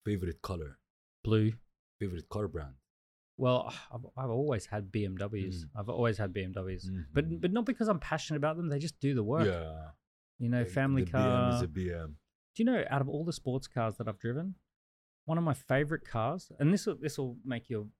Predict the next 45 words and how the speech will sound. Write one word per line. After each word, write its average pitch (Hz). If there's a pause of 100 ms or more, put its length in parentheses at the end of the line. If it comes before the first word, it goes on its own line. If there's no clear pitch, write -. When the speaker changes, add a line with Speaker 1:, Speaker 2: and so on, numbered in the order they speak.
(120)
Speaker 1:
Mm. 117
Speaker 2:
listeners 98
vomit. 104 (120)
Speaker 1:
Yeah. 95 (120)
<laughs> -
Speaker 2:
One 151
of 175
my 170
favorite 175
cars 120
is 113
a 117
little 135
two 135
series 135
convertible 113
B 104
M 104
W, 104 (380)
right? 123
Speaker 1:
Mm-hmm. 73 (560)
Speaker 2:
Because 135
Speaker 1:
The 101
Speaker 2:
you 123
Speaker 1:
Z 120
one 113
or? 101 (140)
Speaker 2:
Uh, 185
no, 196
no, 170
just 147
a, 135
just 160
a 151
basic 151
Speaker 1:
Mm-hmm. 101 (180)
Speaker 2:
convertible 139
little 151
two 131
series. 120
Speaker 1:
Mm-hmm. 92 (420)
Speaker 2:
It's - (260)
zippy 165
and 180
fast. 107